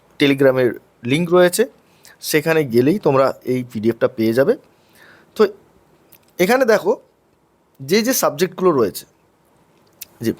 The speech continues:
এখানে সাবজেক্টের নেম রয়েছে দেখো, রাজনীতিশাস্ত্র, যেখানে দুশো একুশটা সিট রয়েছে। এটা আরও স্প্লিট করা রয়েছে, এখানে অসংরক্ষিত হিসাবে এইটটি নাইন,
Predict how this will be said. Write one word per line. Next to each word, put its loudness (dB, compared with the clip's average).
এখানে 0
সাবজেক্টের -2
নেম 0
রয়েছে 2
দেখো, -2
রাজনীতিশাস্ত্র, -4
যেখানে 2
দুশো -2
একুশটা 0
সিট -8
রয়েছে। -8
এটা 2
আরও 2
স্প্লিট -8
করা 2
রয়েছে, 0
এখানে 0
অসংরক্ষিত -2
হিসাবে 0
এইটটি -4
নাইন, 0